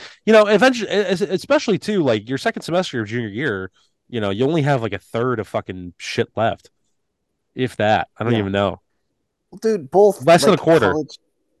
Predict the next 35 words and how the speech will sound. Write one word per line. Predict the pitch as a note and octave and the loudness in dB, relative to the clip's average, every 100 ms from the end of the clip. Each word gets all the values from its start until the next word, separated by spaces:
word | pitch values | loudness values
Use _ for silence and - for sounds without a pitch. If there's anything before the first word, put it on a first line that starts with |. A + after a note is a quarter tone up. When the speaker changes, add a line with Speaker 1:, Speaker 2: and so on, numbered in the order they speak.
| _ | _
Speaker 2:
college | - G3 F#3+ | -12 -8 -8
and | E3 | -4
high | C#3+ | -4
school | C#3 C#3+ | -2 -4
are | A#2 | -4
such | - - C3 - - | -4 -4 -4 -4 -12
insignificant | A#2+ A#2+ - G#2 G2 G2 F2+ - _ | -8 -8 -8 -10 -12 -14 -14 -16 _
portions | - D#2+ D#2 E2+ D2+ - | -14 -12 -12 -16 -18 -18
of | D2 | -16
your | D#2 | -12
life. | D2 C2 C2 _ _ _ _ | -12 -12 -12 _ _ _ _
Ultimately, | - G2 - A2 - G2 G#2 | -4 -4 -4 -10 -6 -4 -4
just | B2+ C3+ | -4 -2
in | D3 | -2
a | B2+ | -2
Speaker 1:
Mm-hmm. | C3 | -4
Speaker 2:
pure | A2+ G#2+ C#3+ C3+ | -6 -2 -2 -2
time | - A#2 A2 B2 C3+ | -8 -6 -4 -4 -4
frame, | C3 - D3+ D3 D#3+ E3 _ _ _ | -8 -6 -4 -4 -6 -12 _ _ _
Speaker 1:
Yeah. | - F#2 | 0 2
Speaker 2:
four | D#3 C#3+ D3+ | 4 4 4
years | C3 A2+ B2 C3 C3 | 2 0 2 2 0
is | - G#2+ G2 | -4 -10 -10
nothing, | F#2+ F#2 - D2+ A#1 - _ _ _ | -10 -10 -10 -18 -20 -20 _ _ _
Speaker 1:
No, | - E2+ | -12 -10
Speaker 2:
really. | B1+ | -2
Speaker 1:
but | C#3 - | -2 0
people | G3+ B3+ | 2 4
make | G3 F3+ | 4 4
a, | C3 - _ C#3+ | 0 -4 _ -12
people | - G3 F#3 | -6 -2 -2
hold | - C#3+ | -2 -4
on | A2 G2 A2 | -2 -2 -4
to | G#2 G#2 | -2 -2
it | F2+ | -4